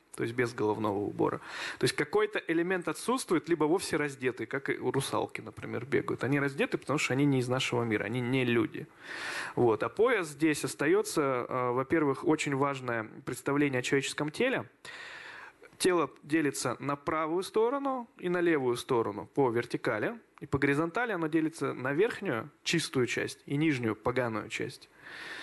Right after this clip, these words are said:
То есть, и, соответственно, к каким-то частям тела нельзя прикасаться правой рукой. Это, ну, это вообще во-, воззрение, как бы, восточного христианства, на самом деле. Если мы посмотрим там кормчи и на Маканона, мы там все это найдем,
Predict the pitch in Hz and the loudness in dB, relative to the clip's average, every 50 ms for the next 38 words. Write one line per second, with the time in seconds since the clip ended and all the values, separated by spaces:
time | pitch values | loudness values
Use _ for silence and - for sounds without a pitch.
0 | - - - - - 135 127 123 117 - - - - 180 196 185 - 175 165 160 | -14 -14 -8 -2 2 4 4 4 4 2 -2 -4 0 0 0 2 2 0 0 0
1 | - - 175 180 170 - - - 131 120 113 104 - - - - - - 196 196 | 0 0 0 0 0 -2 -6 -6 -4 -4 -4 -6 -6 -8 -8 -6 -2 0 0 0
2 | - 160 151 - 160 143 - - 156 156 156 151 - 180 190 202 202 190 180 160 | 0 0 0 0 -2 -2 -2 -2 -2 -2 -2 0 2 2 4 4 4 2 2 0
3 | - - 139 139 135 131 147 165 160 160 143 - 135 123 - 131 123 - - - | -2 -4 -4 -4 0 2 2 2 2 0 -2 -2 -2 -2 0 -2 -2 -2 -4 -4
4 | 123 117 113 107 107 110 113 110 - 147 151 165 170 165 - _ _ _ _ _ | -2 0 0 0 0 0 -2 0 2 2 2 2 0 -6 -12 _ _ _ _ _
5 | - - 120 - - 120 151 233 302 285 285 - 190 196 196 - - 208 185 170 | -6 -6 -6 -4 -4 -4 0 2 2 2 2 0 -2 -2 -2 0 0 0 2 2
6 | 156 131 147 143 139 156 190 202 185 156 139 - 131 120 123 123 120 117 117 127 | 2 2 0 0 2 2 2 2 2 0 -2 -2 -4 -4 -2 -2 0 0 0 -2
7 | - - 147 - - 131 123 117 - 131 127 - - 117 107 101 - - - - | 0 -2 -2 -2 -2 -2 -4 -2 -2 -4 -6 -4 -4 -4 -4 -6 -6 -10 -16 -16
8 | 117 113 - - 117 110 110 110 104 120 117 - - 117 113 - 120 - - 123 | -16 -14 -12 -10 -8 -6 -4 -4 -4 -4 -6 -6 -6 -6 -2 -2 -2 0 2 0
9 | 113 113 107 107 104 110 110 - - 175 202 262 240 - - - 151 139 127 120 | 0 0 -2 -2 -2 -4 -2 0 2 2 2 0 -2 -4 -2 0 0 2 0 0
10 | 117 113 110 - - - - - - - 135 127 127 123 - 143 147 175 214 220 | -2 -4 -4 -6 -8 -12 -12 -12 -8 -4 -2 0 0 0 0 0 0 0 0 0
11 | 196 147 139 165 170 - 139 131 - - 156 156 151 - 123 120 120 123 131 123 | 0 2 0 0 0 0 -2 -4 0 2 2 2 2 2 0 0 0 -2 0 2
12 | 120 120 113 104 104 | 2 0 0 0 -4